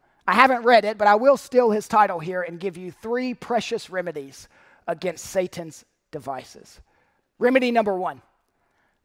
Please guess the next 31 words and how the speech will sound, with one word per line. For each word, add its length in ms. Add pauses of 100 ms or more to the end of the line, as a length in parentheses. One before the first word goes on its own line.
(140)
be 160
sober-minded. 800 (880)
We've 140
heard 260
Peter 260
use 220
this 180
word 160
before. 500 (460)
In 60
fact, 340
it's 100
scattered 440
throughout 340
the 80
book. 540 (720)
Peter 300
knows 480
the 100
importance 540
of 100
being 240
sober-minded 840 (680)
because 240
there 140
was 100
an 100
instance 640 (1600)
when 180
he 160
wasn't. 560